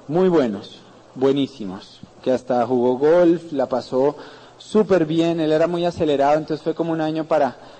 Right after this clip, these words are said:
para tranquilizarse, para hacer buena relación con todos nosotros. Y yo tuve el placer de dedicarme a él a ser hijo, tiempo completo. Esa fue mi profesión durante un año y medio.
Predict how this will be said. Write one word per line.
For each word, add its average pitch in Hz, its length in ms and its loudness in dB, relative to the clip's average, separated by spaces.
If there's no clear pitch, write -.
para 135 140 0
tranquilizarse, 135 840 -2
para 147 200 0
hacer 127 200 -4
buena 156 320 0
relación 139 640 -2
con 139 200 -4
todos 151 200 2
nosotros. 151 680 -2
Y 165 100 -2
yo 185 160 4
tuve 233 220 4
el 240 100 0
placer 202 640 0
de 151 220 2
dedicarme 156 640 0
a 185 140 2
él 208 260 -2
a 147 140 -4
ser 156 280 -2
hijo, 214 440 2
tiempo 175 380 0
completo. 143 520 -2
Esa - 180 -2
fue 185 160 0
mi 196 160 0
profesión 185 960 0
durante 143 400 0
un 135 80 2
año 143 200 0
y 151 40 0
medio. 123 380 -2